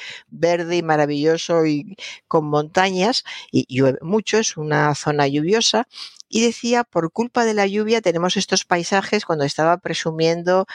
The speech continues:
de, de lo verde que era todo, de lo maravilloso que era mirar a lo lejos y ver las montañas verdes. Entonces,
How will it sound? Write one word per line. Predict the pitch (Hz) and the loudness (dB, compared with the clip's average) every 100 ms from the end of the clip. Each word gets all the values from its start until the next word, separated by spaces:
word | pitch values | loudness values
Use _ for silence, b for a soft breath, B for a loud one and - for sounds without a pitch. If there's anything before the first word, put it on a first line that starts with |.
| B B B | B B B
de, | 143 143 147 151 139 135 | -2 0 2 2 0 0
de | 139 | 0
lo | 143 | 0
verde | 143 175 180 175 180 | 2 2 2 0 0
que | 170 | 0
era | 170 165 | 0 0
todo, | - 170 170 170 | 0 0 2 2
de | 165 | 2
lo | 151 | 2
maravilloso | 143 139 139 156 170 | 2 0 0 -2 -2
que | 170 | 0
era | 160 160 | 2 2
mirar | 160 156 156 | 0 2 2
a | 156 | 2
lo | 156 156 | 0 2
lejos | 160 160 - 160 - | 2 0 0 -2 0
y | |
ver | 147 147 | 0 2
las | 151 151 | 2 2
montañas | 151 147 147 147 151 151 | -2 -2 -2 0 0 0
verdes. | 170 170 165 160 170 - B B B | 2 2 2 0 -2 -6 B B B
Entonces, | 151 147 143 190 | -4 -2 2 0